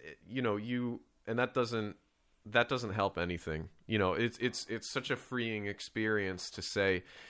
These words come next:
"You know what? You're right. I need, I, I am looking for opportunities to progress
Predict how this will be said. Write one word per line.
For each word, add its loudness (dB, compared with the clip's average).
"You 4
know 6
what? 6
You're 6
right. 4
I 10
need, 0
I, 8
I 10
am 2
looking -2
for 0
opportunities 0
to -8
progress -4